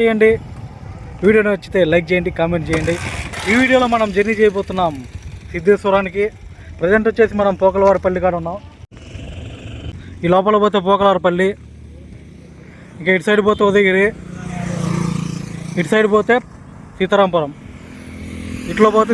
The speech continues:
సిద్ధేశ్వరం అన్నమాట. ఇప్పుడు సిద్ధేశ్వరానికి మనం బైక్లో పోతున్నాం. హైవే వన్ సిక్స్టీ సెవెన్ బీజీ. ఎన్నో వీడియోలు చేస్తున్నాను ఇవి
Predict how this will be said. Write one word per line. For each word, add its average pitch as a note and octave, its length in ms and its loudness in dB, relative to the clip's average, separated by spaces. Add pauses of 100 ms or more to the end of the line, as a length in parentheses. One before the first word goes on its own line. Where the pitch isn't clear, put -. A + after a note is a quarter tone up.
సిద్ధేశ్వరం G3 480 2
అన్నమాట. E3 300 -2 (220)
ఇప్పుడు F3 220 -6
సిద్ధేశ్వరానికి G#3+ 680 2
మనం G3 200 2
బైక్లో G3 300 2
పోతున్నాం. F#3 340 2 (2000)
హైవే A3 220 6 (100)
వన్ G3+ 160 -2
సిక్స్టీ - 280 -4
సెవెన్ G#3 240 2
బీజీ. G3+ 240 2 (1160)
ఎన్నో G3+ 220 4
వీడియోలు G#3 280 4
చేస్తున్నాను F#3+ 400 0
ఇవి F#3+ 160 4